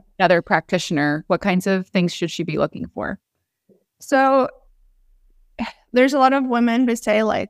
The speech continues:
Speaker 2: "Well, I wanna do it at home, but I wanna be safe," or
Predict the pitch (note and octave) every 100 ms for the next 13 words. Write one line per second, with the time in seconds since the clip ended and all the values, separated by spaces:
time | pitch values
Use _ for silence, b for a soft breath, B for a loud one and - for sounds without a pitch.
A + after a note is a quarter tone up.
0 | - A3 G#3+ G#3+ A3+ A3 A3+ B3+ B3+ B3
1 | B3 B3 - A#3 G#3+ G#3+ G#3 G3 G#3+ G3+
2 | G3 - - G3+ G3+ G#3 G#3 G#3 G#3+ -
3 | G3 F#3+ G3 - F#3